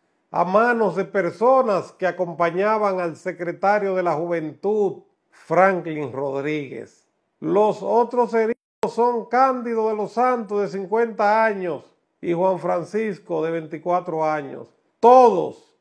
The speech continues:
del Partido Revolucionario Dominicano. ¿Quieren más? ¿Quieren más? Autoridades, vayan a Cambita y pregúntenle a la gente allá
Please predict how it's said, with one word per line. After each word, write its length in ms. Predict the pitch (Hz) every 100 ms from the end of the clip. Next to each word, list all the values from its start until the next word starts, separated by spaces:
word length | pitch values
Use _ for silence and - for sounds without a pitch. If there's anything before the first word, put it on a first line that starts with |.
| _
del 280 | 139 185 160
Partido 540 | 185 175 - 220 202
Revolucionario 1120 | 170 185 170 170 165 165 156 156 170 160 139 127
Dominicano. 720 | 127 127 123 113 123 110 - _ _ _ _ _ _ _
¿Quieren 440 | - 233 254 240
más? 640 | 233 247 233 185 - - _ _ _ _ _ _ _ _ _
¿Quieren 440 | 185 226 262 254
más? 640 | 240 254 247 202 147 - _ _ _ _ _ _ _ _ _ _ _
Autoridades, 840 | - 180 180 202 202 226 240 220
vayan 360 | 196 214 233 233
a 100 | 220
Cambita 640 | 226 202 202 240 214 208
y 60 | 190
pregúntenle 1000 | 180 190 202 254 269 233 185 196 185 185
a 60 |
la 140 | 185 165
gente 480 | 196 214 202 175
allá 580 | 180 170 185 175 147 -